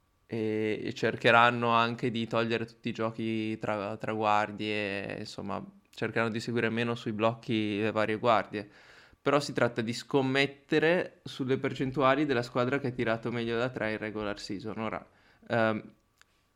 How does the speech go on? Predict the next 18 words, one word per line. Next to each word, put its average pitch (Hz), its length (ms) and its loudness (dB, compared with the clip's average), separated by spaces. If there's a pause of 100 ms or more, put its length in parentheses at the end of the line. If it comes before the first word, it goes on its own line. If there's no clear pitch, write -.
(140)
non 117 220 0
è 156 60 10
un 120 120 6
campione 120 440 4
esiguo 117 320 2
ottantadue 110 540 0
partite, 107 680 -4
è - 240 2
una 131 140 4
scommessa 139 480 0
che 175 80 -2
una 107 140 0
squadra 131 300 -2
si 147 100 -6
può 107 120 -4
permettere 101 460 -6
di 95 100 -6
fare. - 460 -4